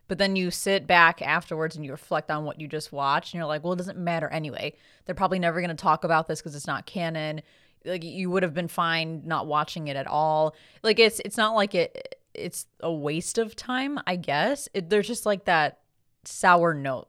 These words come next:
that goes with it when it's not canon. That's me personally. I'm sure there's other people who love th-, that fillery stuff, um, that may not be canon, but they just want more content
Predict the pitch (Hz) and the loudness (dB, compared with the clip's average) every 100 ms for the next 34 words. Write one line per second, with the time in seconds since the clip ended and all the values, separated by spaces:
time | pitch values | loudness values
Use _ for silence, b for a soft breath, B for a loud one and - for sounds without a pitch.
0 | - 143 143 131 147 202 - - - - | -6 -6 -4 -8 -8 -12 -14 -10 -10 -8
1 | 156 139 - 151 - - - - 151 240 | -10 -10 -8 -10 -10 -12 -14 -10 2 4
2 | 262 226 208 - 165 - 165 160 156 B | 4 0 0 0 -2 -2 -6 -6 -8 B
3 | B B 214 240 226 180 180 175 202 170 | B B 4 6 6 6 0 -2 -4 -4
4 | 180 165 151 139 143 156 151 - 160 131 | -4 -6 -2 2 2 2 -2 -4 -2 -2
5 | - 185 170 170 160 - 170 165 - _ | -2 -2 0 0 -4 0 2 2 0 _
6 | b b b 175 160 151 147 - 156 151 | b b b -2 0 0 -4 -6 -4 -4
7 | - 160 139 175 151 147 151 139 151 135 | -4 -8 -6 -4 -4 -4 -6 -6 -6 -2
8 | 160 147 165 156 156 160 160 156 147 - | -4 -4 -6 -4 -4 -4 -4 -4 -4 -6
9 | 151 139 185 175 | -6 -4 -4 -4